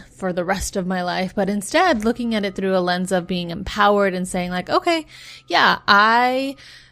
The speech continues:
really like people and I like people to like me back." I don't see that as a bad thing. I think in a healthy version, I am also taking care of myself along the way. So it doesn't become overwhelming to be in a relationship with anybody.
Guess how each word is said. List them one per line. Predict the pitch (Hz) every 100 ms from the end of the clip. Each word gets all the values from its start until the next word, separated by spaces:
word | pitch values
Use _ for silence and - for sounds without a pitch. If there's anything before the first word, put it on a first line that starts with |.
| -
really | 175 202 226 262
like | 254 240 247 254
people | - 320 - 202
and | 175 185
I | 208
like | 196 196 - - -
people | - 214 240
to | 240 240
like | 233 226
me | 247
back." | 202 208 226 175 196
I |
don't | 202 -
see | -
that | 214 208
as | 202 185
a | 175
bad | 175 190 196 190
thing. | - 240 220 180
I | - 196
think | - 196 185 - - - -
in | 151 202 185 175 -
a | 185 185
healthy | 170 220 233 247
version, | 196 185 180 180 165 185 185 _ _ _ _ _ _ - -
I | 214 202 202
am | 202 196
also | 196 190 190
taking | 208 196
care | 190 196
of | 180
myself | 175 170 254 277 -
along | 240 208 196
the | 185
way. | 185 180 202 233 - - - - -
So | - 226 202 190 180 -
it | 202 190 -
doesn't | 214 202 180
become | 190 - 202 180 180
overwhelming | - 180 180 180 180 180 180 175
to | 185
be | 180
in | 175
a | 170
relationship | 165 190 202 226 214 196
with | 180 180
anybody. | 175 175 170 170 170